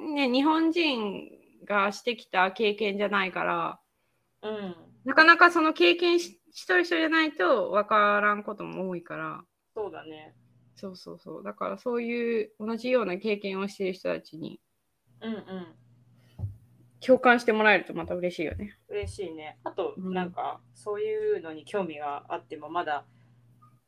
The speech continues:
Speaker 2: 行動に移すまで行ってない人とかの、ね、ちょっと励みとかになれればいいよね。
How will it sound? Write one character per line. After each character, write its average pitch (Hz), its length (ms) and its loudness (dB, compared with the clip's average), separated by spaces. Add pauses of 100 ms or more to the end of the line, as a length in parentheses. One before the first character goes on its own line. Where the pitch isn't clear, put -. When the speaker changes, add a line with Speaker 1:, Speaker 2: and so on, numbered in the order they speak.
(120)
Speaker 2:
行 202 180 -2
動 190 120 -2
に 190 100 -4
移 175 220 -10
す 175 100 -10
ま 147 120 -6
で 139 120 -10
行 160 80 -10
っ - 40 -20
て 175 100 -8
な 180 140 -4
い - 20 -12
人 156 200 -14
と 151 100 -14
か 151 160 -8
の、 151 300 -12 (1040)
ね、 208 260 -6
ち 185 80 -8
ょ - 20 -8
っ - 40 -14
と 160 240 -4 (800)
励 196 300 -4
み 208 100 -6
と 156 80 -10
か 143 140 -8
に 143 240 -16
な 165 140 -10
れ 170 100 -10
れ 147 80 -12
ば - 140 -14
い - 100 -14
い - 40 -18
よ - 140 -18
ね。 - 180 -20